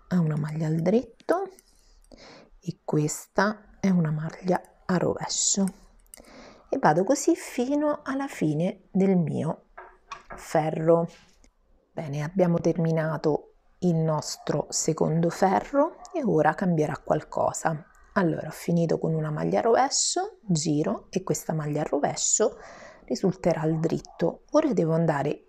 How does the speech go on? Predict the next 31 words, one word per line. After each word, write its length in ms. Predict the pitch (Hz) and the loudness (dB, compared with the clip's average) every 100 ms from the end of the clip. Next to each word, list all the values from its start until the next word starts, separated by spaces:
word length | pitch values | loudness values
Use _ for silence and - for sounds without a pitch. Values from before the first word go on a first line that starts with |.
| - | -4
a 100 | 185 | -4
fare 540 | - - 147 151 - - | -2 -2 0 0 -2 2
un 140 | 185 | 2
ferro 720 | - - 156 143 - 202 285 - - - - | 0 0 0 0 -2 0 -2 -4 -20 -20 -4
di 100 | 160 | -2
maglia 320 | 143 139 139 | -2 -2 -2
al 100 | 143 | -2
dri-, 300 | 143 170 185 - - _ | 2 4 4 2 -14 _
di 180 | 170 165 | 0 0
maglie, 640 | 147 139 151 147 - - - | 0 0 0 0 -2 -4 0
una 220 | 208 165 | 0 0
al 140 | 160 | 0
dritto 420 | 151 185 180 - | 4 4 2 -2
e 40 | 160 | -4
una 220 | 151 165 | -2 -2
al 60 | 214 | 0
rovescio, 840 | 294 311 151 - - - 269 - - - - - | 0 0 0 -2 0 2 2 -2 -16 -20 -20 -6
ma 140 | 185 | 0
questa 360 | - 196 - 285 | 2 2 2 2
volta 400 | 160 135 - 180 | 2 0 -4 -2
lavorerò 680 | 180 185 214 277 165 - - | 0 2 4 4 2 -2 -6
al 180 | 190 - - | -10 -10 -2
contrario 680 | 220 269 - 156 147 185 - | 0 0 0 0 2 2 2
di 120 | 254 | -2
come 240 | 247 113 127 | 0 0 0
si 160 | - | -4
presentano. 840 | 170 170 - 160 143 - 160 156 - - - - - - - - - - | 0 0 0 -2 -4 -4 -2 -2 -4 -12 -20 -18 -20 -20 -20 -20 -20 -18
Quindi 560 | - 170 156 147 143 - - _ | -4 0 2 2 0 -2 -4 _
andiamo 420 | 180 175 170 165 | 4 6 6 4
a 40 | 160 | 4
lavorare 800 | 151 151 156 165 151 151 - | 2 4 4 4 2 0 -2